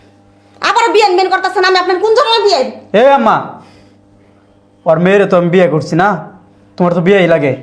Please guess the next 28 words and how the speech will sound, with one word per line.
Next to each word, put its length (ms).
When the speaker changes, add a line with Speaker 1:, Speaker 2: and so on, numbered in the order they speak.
Speaker 1:
কি 100
এর 100
বিয়ে? 220
Speaker 2:
মাইনা 300
নেও, 120
যাও, 200
যাও 200
হইছে 240
না 60
হইছে, 180
বিয়েতে 360
যাও 160
হইছে 200
না 80
হইছে, 560
হেডা 160
লয়ে 160
লয়ে 240
কি 140
এখন 220
পর্যন্ত 280
এমনি 220
রাগ 200
করে 140
দেখা 160
যাইবো? 240
যাও, 160
কও। 480